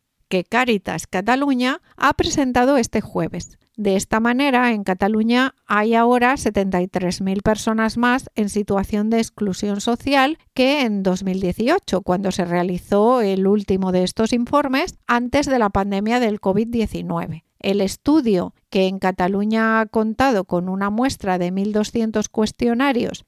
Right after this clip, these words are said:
que se respondieron entre febrero y julio de dos mil veinticuatro, señala dos grandes motores de la problemática,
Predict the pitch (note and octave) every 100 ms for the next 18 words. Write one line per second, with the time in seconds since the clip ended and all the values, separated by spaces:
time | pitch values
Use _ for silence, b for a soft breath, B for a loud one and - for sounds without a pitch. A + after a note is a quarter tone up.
0 | - F#3 - F3+ F#3 F3 F#3 F3+ F#3 A3
1 | B3 F#3 F3+ - G3 F#3 F#3 F3+ E3+ -
2 | - F3 F#3+ G3+ G#3 - - F#3+ - A3+
3 | A3+ F3 E3+ E3 D#3+ G#3 F3 F#3 G#3 A3
4 | C4+ D#4 C#4+ A#3 B3 D4 _ - - D4
5 | D4 D#4+ D4 C#4 - - G3 A#3+ D4 B3+
6 | A#3 A#3+ C4 D4 - G#3 G3 G#3 B3 C4
7 | B3 G3 F#3 F#3 F3+ F3+ F3+ F3 F3+ -
8 | F3+